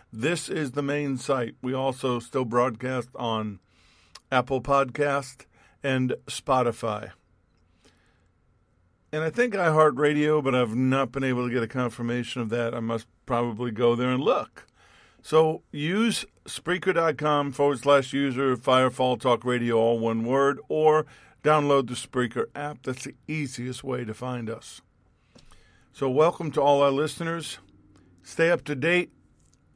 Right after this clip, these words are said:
I'll give you something up to date. How about the signs of the times? Let's preface this with Scripture. While he was sitting on the Mount of Olives, the disciples approached him privately, said,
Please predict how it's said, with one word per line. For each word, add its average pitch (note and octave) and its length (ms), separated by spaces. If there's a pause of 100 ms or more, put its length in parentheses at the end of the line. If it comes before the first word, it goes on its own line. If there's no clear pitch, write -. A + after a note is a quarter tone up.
(1400)
I'll C#3 80
give E3 180
you D#3 40
something D3+ 340
up C#3+ 180
to C#3 100
date. D#3+ 280
How E3 100
about E3 260
the D#3 100
signs E3 500
of C#3 120
the C3 80
times? C#3 640
Let's B2 200
preface D3+ 540
this C#3+ 280
with C#3 160
Scripture. D3 800 (800)
While C#3 120
he C#3 60
was C3+ 140
sitting D3 220
on D3 100
the C#3+ 60
Mount D3 200
of C#3 80
Olives, C#3+ 400
the D3 80
disciples C3+ 520
approached C3 440
him A#2+ 100
privately, B2 580
said, A2+ 420